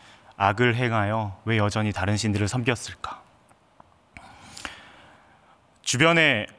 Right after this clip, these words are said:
있던 강대국이었던 하소레 왕 야빈을 보면 그 이유를 조금이나마 알 수 있는데요.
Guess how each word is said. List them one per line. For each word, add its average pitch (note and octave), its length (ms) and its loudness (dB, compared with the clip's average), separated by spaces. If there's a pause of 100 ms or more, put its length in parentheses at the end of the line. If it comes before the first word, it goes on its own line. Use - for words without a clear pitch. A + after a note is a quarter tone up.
(240)
있던 A#2 520 -2
강대국이었던 G#2+ 840 -2
하소레 C3+ 400 2
왕 F#2+ 400 2 (220)
야빈을 A#2 400 2
보면 G2 500 -2 (600)
그 A#2 140 0
이유를 A2 400 2
조금이나마 A2+ 520 2
알 F2+ 120 2
수 - 160 -2
있는데요. F#2+ 580 -4